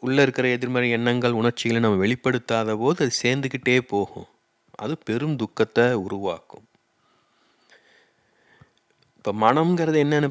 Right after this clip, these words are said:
பார்த்தீங்கன்னா, அது ஒரு செயல். மனம் எப்போதுமே நிலையாக இருக்காது. ஒன்றிலிருந்து இன்னொன்று இப்படி மாறிக்கிட்டே தான் இருக்கும். எதையாவது மனசுல போட்டு உருட்டிக்கிட்டே தான் இருப்போம் எப்பவுமே.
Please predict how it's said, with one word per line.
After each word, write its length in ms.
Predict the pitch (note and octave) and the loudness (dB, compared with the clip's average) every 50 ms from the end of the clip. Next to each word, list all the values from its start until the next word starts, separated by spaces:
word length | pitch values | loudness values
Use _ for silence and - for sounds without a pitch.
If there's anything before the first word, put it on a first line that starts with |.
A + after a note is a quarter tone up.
| - B2 | -2 -4
பார்த்தீங்கன்னா, 600 | B2 - A#2 A2 A2 G#2 G2+ G2 B2 D#3+ F3 - - | -2 -2 -2 -2 0 0 -2 -2 -4 -4 -6 -8 -6
அது 220 | - G#2 A2 A#2 | -6 -6 -6 -6
ஒரு 120 | A2 G#2 - | -8 -10 -10
செயல். 580 | - - - A2 G#2+ B2 C#3 C3 G#2 - - - - _ | -12 -10 -6 -6 -4 -2 -2 -2 -2 -4 -6 -10 -18 _
மனம் 340 | G2+ G2 F#2 G2 A2+ A#2+ A#2 | -12 -10 -6 -6 -4 -4 -4
எப்போதுமே 480 | A2 G#2 - - G#2 G#2+ G#2+ A#2+ B2 | -6 -8 -6 -6 -6 -4 -4 -4 -6
நிலையாக 560 | A#2 G#2+ G2+ G2+ G#2 A2 A2 G#2+ G#2+ G#2 A2+ G2 | -6 -6 -4 -4 -2 -2 0 -2 -2 -2 -4 -6
இருக்காது. 600 | F2+ F2+ F#2+ - _ - G2 F#2 E2 F2 F2+ - - _ _ _ _ _ _ _ _ _ | -6 -6 -8 -12 _ -4 -4 -4 -4 -6 -10 -14 -16 _ _ _ _ _ _ _ _ _
ஒன்றிலிருந்து 680 | - G2 F#2+ G2 F#2+ G2+ G2 F#2+ F#2+ F#2+ G2 G2+ G#2 F#2+ | -12 -10 -8 -6 -6 -4 -4 -4 -4 -6 -6 -6 -6 -6
இன்னொன்று 440 | F#2 F#2+ G2 F#2+ F#2+ F#2 F#2+ G2 | -6 -6 -6 -6 -6 -6 -6 -6
இப்படி 260 | G2 F#2 F#2 G2 F#2 F#2 | -6 -6 -8 -10 -8 -6
மாறிக்கிட்டே 680 | F#2 F#2+ G2 G2 G2 - G2 - - F#2 G2 G2 G2 | -6 -4 -4 -4 -6 -8 -8 -6 -4 -2 -2 -2 -2
தான் 220 | G#2 G2+ G2 F2+ | -2 -4 -6 -6
இருக்கும். 400 | F#2 F2+ F2+ - - - E2+ - - _ _ _ _ _ _ _ _ _ _ _ _ _ | -8 -10 -12 -12 -12 -14 -14 -14 -16 _ _ _ _ _ _ _ _ _ _ _ _ _
எதையாவது 520 | F2+ G2 G2 F#2+ G2 G#2 G#2+ G#2+ A2 G#2+ | -8 -6 -6 -4 -2 -2 -2 -2 -2 -4
மனசுல 340 | G2+ F#2+ F#2+ G2 - - G2+ F#2 - | -4 -6 -6 -6 -6 -6 -8 -6 -6
போட்டு 300 | G2 G#2 - G#2 G2 G2 | -8 -8 -8 -8 -8 -8
உருட்டிக்கிட்டே 480 | - - A2+ G2 G#2 F#2+ - G2 G2+ | -8 -8 -8 -8 -8 -8 -10 -8 -8
தான் 140 | G2 G2 G2+ | -8 -8 -8
இருப்போம் 300 | - F2+ - - F2+ F2 | -10 -12 -12 -12 -10 -10
எப்பவுமே. 580 | F2 E2+ - - - F2 F2 F2 F2+ F2+ F2+ | -10 -12 -12 -10 -8 -8 -8 -6 -8 -8 -8